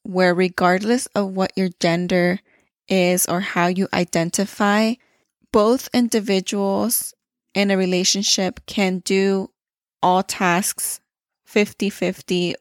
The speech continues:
or come to an agreement on an arrangement that works with them.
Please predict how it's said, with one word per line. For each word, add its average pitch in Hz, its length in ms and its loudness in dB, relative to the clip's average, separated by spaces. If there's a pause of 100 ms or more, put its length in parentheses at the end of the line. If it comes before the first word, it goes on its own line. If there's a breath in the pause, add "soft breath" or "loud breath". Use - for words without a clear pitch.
(140)
or 196 180 4
come 202 280 0
to - 120 -2
an 202 120 2
agreement 180 640 0
on 185 160 0
an 175 100 -2
arrangement 175 540 -2
that 156 160 -2
works - 280 -4
with 170 140 -6
them. - 380 -6